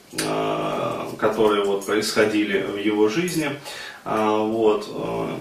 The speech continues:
не знаю, насколько там верна теория семейных предназначений, ответственности за род и прочее, но что-то наверняка в этом есть. А, во всяком случае, глядя на родных по материнской линии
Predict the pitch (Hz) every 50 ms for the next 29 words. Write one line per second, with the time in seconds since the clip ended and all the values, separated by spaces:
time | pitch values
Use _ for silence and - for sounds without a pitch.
0 | - 113 120 120 120 123 123 143 143 127 117 107 107 110 110 - - 127 - -
1 | - - 95 101 101 101 107 107 107 104 104 104 - 110 107 107 107 101 101 101
2 | - 110 107 107 104 101 98 98 - - 98 104 104 101 104 107 110 - - 185
3 | 175 170 170 160 156 - - 107 107 110 117 113 107 107 - 107 104 98 - -
4 | - 107 104 104 104 110 107 104 104 - - 139 160 170 - - - - - -
5 | - 113 107 107 - - 135 - 110 110 107 107 107 107 104 104 117 110 110 107
6 | 107 104 104 104 101 101 - - - - - - - - - - - - - -
7 | - - - 104 107 107 113 113 - 139 135 127 120 117 - - 107 - - 113
8 | 107 113 120 120 113 117 113 113 110 107 107 104 117 107 98 - - 107 107 104
9 | 107 110 - 110 107 104 - - - 117 147 180 196 165 127 - -